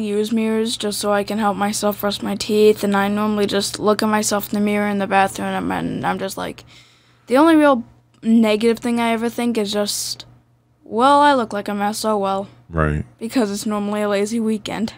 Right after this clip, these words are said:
Speaker 2: Well, there you go. Nothing wrong with that.
Speaker 1: Nope.
Speaker 2: Uh, another sign is frequently weighing yourself. Uh, you don't weigh yourself unless you're going to the doctors, do you?
Speaker 1: Yeah, that's the only real, or if I need a checkup in the nurse, that's the only re-, ever, th-,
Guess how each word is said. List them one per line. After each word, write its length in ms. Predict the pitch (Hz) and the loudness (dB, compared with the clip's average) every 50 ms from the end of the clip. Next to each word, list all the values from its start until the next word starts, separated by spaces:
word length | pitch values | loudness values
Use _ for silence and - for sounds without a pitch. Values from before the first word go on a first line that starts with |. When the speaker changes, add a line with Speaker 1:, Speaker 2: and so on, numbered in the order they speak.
| - - - | -16 -16 -8
Speaker 2:
Well, 160 | - - 78 | -2 -2 0
there 200 | 78 78 80 80 | 2 4 4 4
you 100 | 80 82 | 2 2
go. 340 | 82 101 110 120 117 101 90 - - | 2 2 2 2 2 0 -2 -4 -8
Nothing 380 | 87 85 87 87 - - 85 | -6 -4 -4 -2 -2 -2 -2
wrong 160 | 87 92 95 95 | 0 0 0 0
with 100 | 95 98 | -2 0
that. 300 | 101 107 113 101 - - - _ _ | 0 0 0 -2 -4 -6 -12 _ _
Speaker 1:
Nope. 200 | - - 202 - - _ _ _ _ _ _ _ - - - - - _ | -14 -12 -12 -12 -14 _ _ _ _ _ _ _ -20 -20 -20 -20 -12 _
Speaker 2:
Uh, 220 | - 113 117 113 113 | 0 2 4 4 4
another 260 | 120 135 170 180 180 | 4 4 2 2 2
sign 220 | - - 165 156 | 2 2 2 2
is 80 | 156 147 | 2 2
frequently 560 | - - - 220 220 208 - 214 185 196 196 | 0 0 0 0 0 2 0 -2 0 2 2
weighing 540 | 165 131 123 135 143 147 143 127 104 90 87 | 2 2 2 2 2 2 4 4 2 2 2
yourself. 920 | 85 85 76 - - - 87 78 73 69 65 71 - - - - - - - - | 0 0 -2 -2 0 0 2 2 2 0 -2 -4 -10 -14 -16 -18 -14 -14 -4 0
Uh, 360 | 95 92 92 90 87 87 90 | 2 4 4 4 4 4 4
you 180 | 95 113 160 208 | 4 2 2 0
don't 280 | 202 190 220 220 220 - | 2 2 0 0 0 0
weigh 160 | 151 160 170 | 0 0 2
yourself 760 | 165 156 117 - - - 90 82 78 - - - - - - - _ _ _ _ _ _ _ - | 2 2 0 0 2 2 2 2 2 0 -2 -6 -14 -20 -20 -20 _ _ _ _ _ _ _ -4
unless 300 | 90 92 101 107 - - | 0 2 2 0 0 0
you're 100 | 98 92 | -2 0
going 280 | 98 101 98 95 90 | 2 2 2 2 2
to 60 | 90 | 4
the 100 | 85 87 | 4 4
doctors, 540 | 80 92 101 95 85 78 - - - 87 - | 4 4 2 2 2 0 -4 -8 -10 -12 -4
do 120 | - 95 92 | 0 0 0
you? 140 | - - - 95 | 0 0 -4 -2
Speaker 1:
Yeah, 160 | - 214 208 | -2 -2 0
that's 220 | 208 214 214 - | -2 -2 -4 -4
the 120 | - 214 220 | -4 -4 -2
only 200 | 220 220 220 214 | -2 -2 -2 0
real, 260 | 214 214 208 202 202 - _ _ | 0 0 0 -2 -4 -10 _ _
or 300 | 214 220 220 214 214 214 | 0 2 2 4 2 0
if 140 | 214 - - | 0 -2 -2
I 160 | 214 208 208 | -2 -2 -2
need 220 | 208 208 208 202 | -2 -4 -6 -4
a 100 | 196 196 | -4 -6
checkup 460 | 196 202 - 208 202 - 196 190 - - | -6 -4 -6 -6 -4 -4 -6 -6 -6 -8
in 140 | 190 185 | -8 -8
the 60 | 185 185 | -6 -6
nurse, 340 | 196 185 139 85 - - | -4 -4 -6 -6 -8 -8
that's 220 | - 185 180 - - | -8 -8 -8 -8 -8
the 120 | - 190 | -6 -4
only 220 | 196 196 202 190 190 | -4 -2 -2 -4 -4
re-, 140 | 185 185 - - | -4 -6 -2 0
ever, 340 | - 196 185 185 185 185 180 - - - _ _ _ _ | 2 2 2 2 0 -2 -2 -6 -12 -20 _ _ _ _
th-, 180 | - 214 202 | -4 -4 -4